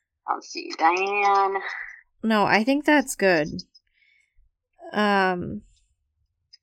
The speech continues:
Speaker 1: And then she's got an attachment quiz, too.
Speaker 2: Cool.
Speaker 1: Um,
Speaker 2: See, I
Speaker 1: but
Speaker 2: would,
Speaker 1: yes.
Speaker 2: I wanna take that quiz. Um, and I love, too, that these women, like,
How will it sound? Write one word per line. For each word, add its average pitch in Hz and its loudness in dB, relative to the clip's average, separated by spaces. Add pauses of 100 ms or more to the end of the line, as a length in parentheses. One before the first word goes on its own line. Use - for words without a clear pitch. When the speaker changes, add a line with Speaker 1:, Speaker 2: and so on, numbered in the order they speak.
(280)
Speaker 1:
And 175 0
then 185 2
she's 190 2
got 180 6
an 160 4
attachment 165 2
quiz, 127 -4
too. 110 -4 (560)
Speaker 2:
Cool. 185 2 (200)
Speaker 1:
Um, 135 2 (120)
Speaker 2:
See, 214 6
I 185 6
Speaker 1:
but 196 6
Speaker 2:
would, 202 4
Speaker 1:
yes. 139 4
Speaker 2:
I 196 4
wanna 202 2
take 180 -2
that 170 0
quiz. 175 -2 (2250)
Um, 196 -2 (180)
and 226 -4
I 254 6
love, 269 4
too, 262 0
that 247 0
these 226 -4
women, 214 -2
like, 185 -4